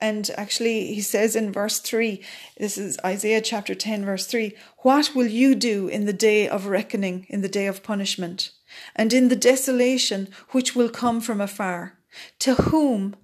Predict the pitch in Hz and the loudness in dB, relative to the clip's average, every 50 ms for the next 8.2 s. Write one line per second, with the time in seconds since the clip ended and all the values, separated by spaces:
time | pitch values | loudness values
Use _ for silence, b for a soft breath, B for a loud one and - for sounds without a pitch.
0 | b b b b b 208 220 226 208 208 233 254 240 - - - 233 226 214 208 | b b b b b -2 -2 0 0 0 0 -2 -2 -2 -6 -6 -4 -4 -4 -4
1 | - - - 185 - 202 190 - 196 - _ - _ _ _ _ _ _ _ _ | -6 -8 -10 -8 -6 -6 -6 -6 -8 -10 _ -20 _ _ _ _ _ _ _ _
2 | _ _ _ _ _ _ _ _ _ _ _ _ _ _ _ _ _ _ _ _ | _ _ _ _ _ _ _ _ _ _ _ _ _ _ _ _ _ _ _ _
3 | _ _ _ _ _ _ _ 240 220 208 214 214 208 196 196 262 247 254 - 208 | _ _ _ _ _ _ _ -8 -6 -4 -4 -4 -4 -4 -4 -4 -4 -4 -6 -6
4 | - - - 220 214 202 208 208 196 190 190 - _ _ _ _ _ _ _ 226 | -6 -6 -4 -6 -6 -6 -6 -6 -6 -6 -8 -12 _ _ _ _ _ _ _ -4
5 | 233 233 220 214 208 202 - - - 208 208 202 - - 165 185 196 - - 196 | -4 -2 -2 -4 -4 -6 -8 -6 -6 -6 -6 -6 -6 -6 -6 -6 -6 -6 -6 -4
6 | 190 185 185 185 - B B B B B B 233 226 220 220 - - B B B | -6 -4 -6 -8 -10 B B B B B B -2 -2 0 0 0 -2 B B B
7 | B - 247 254 254 269 247 262 - 262 233 220 208 196 226 220 220 220 220 202 | B 0 0 0 2 0 -2 0 0 2 2 4 4 4 4 2 2 2 2 0
8 | 190 190 185 - | 0 -2 -4 -8